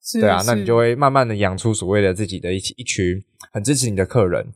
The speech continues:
Speaker 1: 嗯。
Speaker 2: 或者是很支持你的听众。
Speaker 1: 是啊。
Speaker 2: 对啊，那我觉得今天真的是，呃，非常的开心，可以聊了很多，而且我觉得 Kino 很核心的这个 mindset，就是让每个人都是艺术家，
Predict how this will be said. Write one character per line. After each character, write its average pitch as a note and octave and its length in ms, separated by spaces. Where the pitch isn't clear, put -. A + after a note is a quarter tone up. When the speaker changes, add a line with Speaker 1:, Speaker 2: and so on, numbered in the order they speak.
Speaker 1:
嗯。 A3 80
Speaker 2:
或 G#3 60
者 G#2 60
是 G#2+ 80
很 G2 100
支 G#2+ 140
持 G#2 80
你 F2+ 80
的 D#2+ 80
听 F#2 260
众。 - 180
Speaker 1:
是 - 200
啊。 F#3 260
Speaker 2:
对 G#2+ 100
啊， G2+ 100
那 E3+ 220
我 B2 180
觉 B2+ 80
得 C#3+ 60
今 C#3+ 100
天 D#3+ 100
真 D#3+ 140
的 C#3 80
是， C3 300
呃， G#2 240
非 C3+ 100
常 A#2+ 80
的 A2 80
开 A2 180
心， A2 140
可 A2 160
以 G2+ 60
聊 F#2+ 240
了 G2+ 100
很 F#2 160
多， G2+ 260
而 B2 60
且 A#2+ 260
我 C3 60
觉 E3 80
得 - 0
Kino F3 420
很 A#2 320
核 A#2 240
心 C3+ 280
的 B2 180
这 G#2+ 140
个 G2 280
mindset， A#2 680
就 A2+ 100
是 A2 160
让 B2 160
每 G2+ 160
个 G2+ 80
人 F#2 140
都 A2 120
是 G#2 400
艺 B2 140
术 G#2+ 160
家， F#2 320